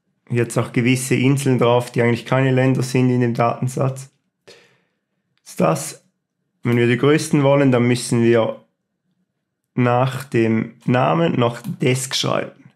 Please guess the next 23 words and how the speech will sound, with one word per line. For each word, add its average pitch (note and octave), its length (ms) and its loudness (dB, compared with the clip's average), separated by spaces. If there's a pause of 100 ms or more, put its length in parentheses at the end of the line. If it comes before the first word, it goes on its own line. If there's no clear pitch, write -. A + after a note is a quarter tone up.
(640)
Für B2+ 220 0
Descending. B2+ 800 -2 (1400)
Sollten C3 220 0
wir B2+ 120 2
China, C3 360 2
Indien D#3+ 580 2
zurückkriegen. C#3 920 0 (1700)
Genau, A2+ 220 0
China, D3 280 2
Indien, B2+ 640 2
Vereinigten A2 580 -6
Staaten, C3 600 0
Indonesien. A#2+ 580 0
Natürlich B2+ 300 0
sind B2 180 0
die B2+ 100 -2
Zahlen A#2+ 380 0
schon A2+ 220 0
massiv A#2 400 -2
veraltet, C3 460 0
sind B2 240 -4
ältere C3 420 0
Zahlen. B2 420 -2